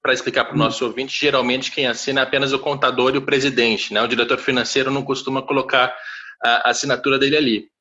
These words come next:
Speaker 1: Por que colocou e como é que foi essa decisão de expor esses números pro, pro mercado?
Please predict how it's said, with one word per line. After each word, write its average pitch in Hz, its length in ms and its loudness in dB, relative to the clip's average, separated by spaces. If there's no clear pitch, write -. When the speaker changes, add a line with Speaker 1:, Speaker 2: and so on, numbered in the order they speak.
Speaker 1:
Por 214 160 -4
que 226 140 2
colocou 190 600 2
e 170 320 2
como 165 160 -2
é 170 60 2
que 165 60 -10
foi 175 120 2
essa 165 140 -2
decisão 151 420 0
de 143 220 0
expor 160 400 0
esses 143 260 -2
números 139 380 0
pro, 127 260 -4
pro 127 140 -2
mercado? 113 420 0